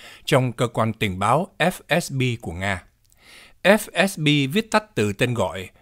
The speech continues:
Federal Security Service, tạm dịch là Cơ quan An ninh Liên bang, chuyên cung cấp những tin tức về tình báo trong cũng như ngoài nước cho Tổng thống Putin. Trong cơ quan này có một phân bộ mệnh danh là Phân bộ năm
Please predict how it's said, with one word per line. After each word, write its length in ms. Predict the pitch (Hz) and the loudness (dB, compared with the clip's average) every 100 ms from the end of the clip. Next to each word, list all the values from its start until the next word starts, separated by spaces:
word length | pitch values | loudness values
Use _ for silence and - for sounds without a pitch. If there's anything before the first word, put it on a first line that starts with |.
| _ | _
Federal 680 | - - 156 143 135 131 123 | -14 0 4 4 2 0 -2
Security 680 | - 107 - 131 127 123 117 | -4 -4 0 2 2 0 -2
Service, 480 | - 131 135 202 - - - - - - | 0 2 2 2 0 -6 -20 -20 -20 -4
tạm 220 | - 113 117 | 0 2 0
dịch 200 | 117 120 | -2 2
là 220 | 107 98 | 2 2
Cơ 300 | - 160 143 | 0 2 2
quan 240 | 143 135 131 | 4 0 0
An 200 | 131 131 | -2 0
ninh 240 | 123 123 123 | 0 -2 2
Liên 220 | 139 120 | 2 2
bang, 220 | 120 110 - - - - | 0 0 -6 -20 -20 -8
chuyên 260 | - 196 180 | 4 6 6
cung 180 | 170 170 | 2 2
cấp 260 | 214 220 | 0 0
những 140 | 165 202 | -2 0
tin 200 | 165 156 | 0 0
tức 200 | 233 - | -2 0
về 120 | 113 | -2
tình 280 | - 113 107 | 2 0 2
báo 320 | 120 180 254 _ | 2 2 0 _
trong 300 | - 165 151 | 2 2 2
cũng 200 | 143 147 | 0 -2
như 160 | 180 151 | 0 0
ngoài 300 | 123 110 98 | 2 0 0
nước 240 | 117 196 - | 0 0 -2
cho 220 | - 127 | 0 0
Tổng 240 | 117 107 90 | 2 -2 -4
thống 200 | 110 156 - | -4 -4 -2
Putin. 360 | 131 113 120 101 _ _ _ _ _ - - | -2 0 -4 -4 _ _ _ _ _ -20 -4
Trong 220 | - 185 | 2 4
cơ 140 | 175 185 | 6 4
quan 240 | 175 170 | 4 2
này 220 | 139 113 | 2 2
có 140 | 113 190 | 2 0
một 180 | 135 - | 0 0
phân 260 | 170 165 | -2 2
bộ 240 | 139 107 113 | 2 0 0
mệnh 200 | 113 110 | -2 0
danh 280 | 135 139 135 | 2 2 2
là 200 | 101 92 | 0 -2
Phân 400 | - 160 147 139 | -2 -2 0 0
bộ 200 | 101 113 | -2 -2
năm 320 | 127 127 | -2 -2